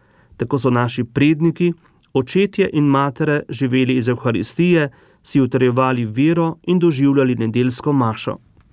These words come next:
Razen tega je Slomšek na vseh službenih mestih v pridigah pogosto razlagal sveto evharistijo. Večkrat najdemo v ohranjenih pridigah naslednje njegove misli.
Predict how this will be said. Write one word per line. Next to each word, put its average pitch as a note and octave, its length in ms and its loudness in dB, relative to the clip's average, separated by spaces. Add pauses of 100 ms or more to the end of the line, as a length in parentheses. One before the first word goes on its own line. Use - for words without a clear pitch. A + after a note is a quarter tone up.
(1800)
Razen G#3 380 2
tega D3 420 0
je D3 120 -2
Slomšek D#3+ 540 -2
na C#3 80 0
vseh E3 260 -2
službenih D3+ 640 0
mestih D#3 680 -2
v B2+ 100 -2
pridigah D#3+ 580 -2
pogosto D3+ 480 0
razlagal B2+ 520 0
sveto B2+ 500 -2
evharistijo. B2+ 760 -2 (720)
Večkrat C#3+ 560 0
najdemo C3 480 2
v C#3 120 -4
ohranjenih C3 600 0
pridigah C#3 600 -2
naslednje C3 560 0
njegove A#2+ 420 0
misli. A#2 440 -4